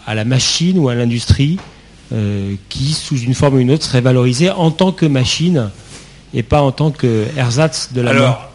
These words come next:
Speaker 2: euh, il y a un exemple qui me vient à l'esprit parce que j'avais organisé un débat, euh, pour le numéro spécial d'Entreprise et Histoire sur le luxe en, je sais plus combien, deux mille sept, je crois, entre un certain nombre de, d'ac-, de,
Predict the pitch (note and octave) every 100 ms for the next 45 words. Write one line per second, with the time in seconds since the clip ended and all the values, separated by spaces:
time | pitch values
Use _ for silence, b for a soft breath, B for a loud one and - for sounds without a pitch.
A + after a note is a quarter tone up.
0 | - - - - - - - A#2 C3 F#3
1 | G#3+ G3 G3 A#3 F#3 E3+ D#3 F#3 F3+ E3
2 | - B3+ C4+ F3+ - E3 D#3+ F3 G#3+ E3+
3 | E3+ E3+ G3+ E3+ C3 D3+ C#3+ E3 E3 C#3
4 | A#2 C3+ A#2 A2+ A2+ A2+ A2+ B2 B2+ B2+
5 | C3+ C3+ C3+ - C#3+ B2 D#3 D3+ C3 C3+
6 | A#2 C#3 B2 A#2+ - D3 A#2+ B2 A#2+ A#2+
7 | C3 C#3 - A2+ G#2+ G#2+ G#2+ G#2+ G#2 -
8 | - A2 A2+ A2 B2+ A2+ G#2+ G2+ - C#3+
9 | - C3 C3 B2 A#2 G#2+ A#2+ A2+ A#2 B2
10 | B2 F#2+ G2 B B - A#2+ - - B2+